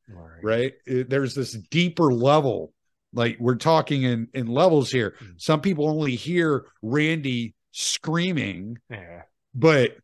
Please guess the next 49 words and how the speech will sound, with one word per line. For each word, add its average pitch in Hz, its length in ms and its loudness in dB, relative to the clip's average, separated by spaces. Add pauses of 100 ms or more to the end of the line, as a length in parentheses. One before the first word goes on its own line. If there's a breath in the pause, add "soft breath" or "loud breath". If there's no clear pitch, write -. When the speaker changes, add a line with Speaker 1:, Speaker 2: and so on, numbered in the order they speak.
(220)
Speaker 2:
but 139 180 2
then 151 440 4
if 127 160 0
you 123 140 -2
dig 156 380 2
into 151 280 -4
what 135 200 -2
he's 113 140 -8
talking 143 360 -6
about, 107 220 -6
you're 107 100 -6
like, 85 180 -12
"Oh, 110 320 -2
yeah." 113 680 2 (320)
Speaker 1:
That's 107 200 -8
some 123 140 -12
Speaker 2:
You 92 100 -4
Speaker 1:
deep - 40 0
Speaker 2:
know? 120 300 2 (300)
Speaker 1:
shit. 110 80 -14
Yeah. 101 100 -8 (200)
He's 117 160 4
a - 20 6
Speaker 2:
Yeah. 143 100 6
Speaker 1:
really 156 180 4
fucking 131 260 -6
good 110 140 -10
songwriter, 107 520 -10
too. 101 260 -12
Speaker 2:
Yeah, 175 280 6
he, 120 180 4
he's 117 200 -6
a - 20 -12
very 120 260 2
good 226 160 -4
songwriter, 87 540 -8
Speaker 1:
Yeah. 104 200 -10
Did 143 140 -6
Speaker 2:
you 110 60 -2
Speaker 1:
you 214 80 8
ever, 233 160 4
Speaker 2:
know? 190 60 4
Speaker 1:
uh, 139 240 2 (220)
look 151 220 -4
up 160 120 -4
the 139 100 -6
lyrics 127 340 -6
to - 80 -14
Contractor? 120 880 -8